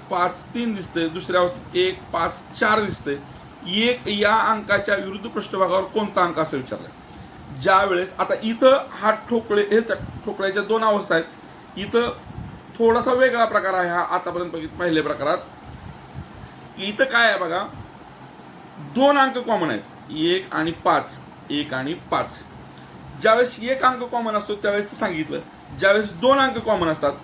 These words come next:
म्हणजे इथं पाच आणि एक, पाच आणि एक हे कॉमन आहेत, त्यावेळेस उरलेला इकडला तीन आणि उरलेला इकडला चार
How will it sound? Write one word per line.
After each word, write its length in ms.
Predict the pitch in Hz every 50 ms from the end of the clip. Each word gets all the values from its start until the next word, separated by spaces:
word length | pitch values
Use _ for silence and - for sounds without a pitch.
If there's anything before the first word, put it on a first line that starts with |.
| - - -
म्हणजे 220 | - 156 147 165 -
इथं 360 | 190 196 208 - 220 220 240 269 - - - - - - - - - - - - - - - - -
पाच 460 | 196 196 185 185 208 220 - - - - - - - - - - - -
आणि 180 | 127 139 156 151 - -
एक, 240 | 220 208 175 - - - - - - - - - - - - - - - - - - - - - - - - -
पाच 460 | - 196 190 190 208 226 - - - - - - - - - - - - - -
आणि 200 | 139 151 160 165 - -
एक 200 | 190 175 151 - - - - - - - - - - - -
हे 60 | 233 233
कॉमन 460 | - - 240 247 240 240 240 233 226
आहेत, 240 | 208 170 156 151 160 - - - - - - - - -
त्यावेळेस 380 | - 226 226 226 226 214 180 165 - - 208 214 233
उरलेला 460 | 262 269 254 247 247 254 247 254 247 240
इकडला 440 | - 233 226 - 233 214 220 220 220 214 - - -
तीन 260 | 254 240 214 202 208 - - - - - -
आणि 180 | 139 160 170 175 -
उरलेला 380 | 214 214 202 190 190 196 190 196
इकडला 420 | 190 190 190 - 180 175 185 196 185 - - - - - - - - - - -
चार 200 | 240 220 175 156